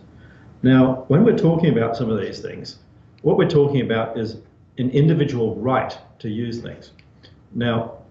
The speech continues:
the creator can choose. Now, we haven't seen this space grow as it should. We've actually seen it grow a lot smaller and be fragmented. We've seen many altcoins.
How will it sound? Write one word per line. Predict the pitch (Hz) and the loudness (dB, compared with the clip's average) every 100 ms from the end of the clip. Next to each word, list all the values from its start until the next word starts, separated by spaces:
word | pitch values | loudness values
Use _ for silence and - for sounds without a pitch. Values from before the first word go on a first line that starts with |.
| - | -8
the | 123 | -2
creator | 143 143 185 175 165 | 2 4 4 2 0
can | 143 131 | -2 -6
choose. | - 214 131 95 - - _ _ _ _ _ _ _ _ _ 123 | -4 -4 -4 -6 -12 -20 _ _ _ _ _ _ _ _ _ -2
Now, | 147 | 2
we | 208 | 4
haven't | 208 240 - | 4 2 0
seen | - 214 214 | 0 2 2
this | 131 - | 0 -2
space | 123 113 113 | -4 -2 -4
grow | - 110 123 120 120 | -8 -2 2 2 2
as | 110 110 | -2 -4
it | - | -6
should. | - 120 85 - - _ _ - - | -8 -6 -6 -10 -18 _ _ -20 -4
We've | 127 | 0
actually | 151 160 147 | 2 2 0
seen | - 131 127 | 0 2 2
it | 120 120 - - | 0 -4 -10 -6
grow | 110 127 117 | 0 2 4
a | |
lot | 110 110 - | 4 2 -2
smaller | 131 120 120 110 | -4 -2 0 0
and | 101 | 0
be | 107 | -2
fragmented. | - 123 104 110 113 95 92 - - - - - - - - - | 0 0 0 2 0 0 -6 -12 -20 -20 -20 -20 -20 -20 -20 -8
We've | 117 107 | -6 0
seen | 127 117 104 101 | 2 4 4 2
many | 113 107 | 2 4
altcoins. | 120 - 131 127 123 120 - | 4 2 4 4 4 2 -6